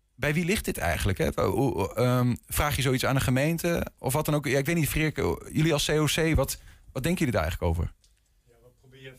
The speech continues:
Speaker 2: via allerlei kanalen natuurlijk invloed uit te oefenen op dat, eh, beeld. Hè? Dat mensen iets meer vertrouwd raken met, eh, dat er veel diversiteit is. En, eh, het zichtbaar maken, dat doen we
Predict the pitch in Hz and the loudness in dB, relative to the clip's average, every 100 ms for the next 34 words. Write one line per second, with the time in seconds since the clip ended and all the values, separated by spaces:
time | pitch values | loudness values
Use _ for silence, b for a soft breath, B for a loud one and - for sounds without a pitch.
0 | - - - - 127 - 131 127 135 139 | -20 -20 -20 -20 -16 -2 0 2 2 0
1 | 113 104 123 123 - 143 135 110 - 120 | 0 -2 -2 -4 -2 0 0 -2 -2 -2
2 | 117 117 117 120 113 127 - 117 123 - | -2 -6 -4 -2 -2 -4 -2 -2 -2 -6
3 | - _ _ _ _ 110 113 110 101 147 | -20 _ _ _ _ 0 4 4 2 0
4 | 120 110 135 156 135 139 - 151 143 139 | 0 -2 -2 0 0 0 0 -2 0 0
5 | 131 - - 131 139 120 120 120 120 117 | 0 -2 -2 -2 0 0 2 0 0 0
6 | 117 120 - - _ _ _ _ 117 113 | 2 0 -2 -16 _ _ _ _ 0 2
7 | 113 110 131 135 120 - 139 123 113 113 | 2 2 0 -2 -6 0 0 2 2 2
8 | 113 107 - 143 139 - 87 - - _ | 2 0 -2 -2 -2 -6 -14 -16 -18 _
9 | _ _ _ 117 117 117 123 - 120 113 | _ _ _ 0 4 4 2 -4 0 0
10 | 117 120 107 180 - 110 107 104 107 110 | 0 -4 -2 -4 -2 0 2 2 2 0
11 | 113 110 120 120 113 | -2 0 2 2 2